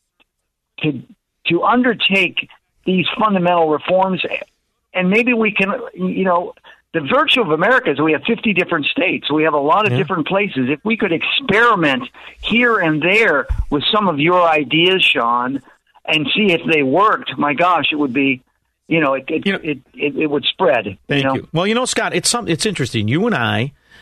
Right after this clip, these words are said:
Speaker 2: I'm now trapped in Illinois, which is why I'm a little bitter and a little paler. But
Speaker 1: You know,
Speaker 2: you
Speaker 1: I went
Speaker 2: and
Speaker 1: to the
Speaker 2: I
Speaker 1: University of Chicago. I
Speaker 2: I
Speaker 1: know,
Speaker 2: know you
Speaker 1: I know
Speaker 2: did.
Speaker 1: Chicago very well, yeah.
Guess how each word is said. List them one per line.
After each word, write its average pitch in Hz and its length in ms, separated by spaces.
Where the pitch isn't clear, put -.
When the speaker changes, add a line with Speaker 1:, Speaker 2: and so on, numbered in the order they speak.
Speaker 2:
I'm 147 200
now 156 200
trapped 139 420
in 117 80
Illinois, 107 360
which 107 160
is 95 100
why 107 180
I'm 98 120
a 101 40
little 98 160
bitter 101 320
and 98 120
a 95 40
little 98 240
paler. 104 380
But 151 100
Speaker 1:
You 196 100
know, - 60
Speaker 2:
you - 40
Speaker 1:
I - 20
went 226 180
Speaker 2:
and 214 40
Speaker 1:
to 196 40
the 165 40
Speaker 2:
I - 20
Speaker 1:
University 151 380
of 123 60
Chicago. 160 480
I 117 160
Speaker 2:
I - 20
Speaker 1:
know, - 80
Speaker 2:
know 240 160
you 320 60
Speaker 1:
I - 20
know 156 140
Speaker 2:
did. - 280
Speaker 1:
Chicago 127 460
very 120 160
well, 123 260
yeah. 120 220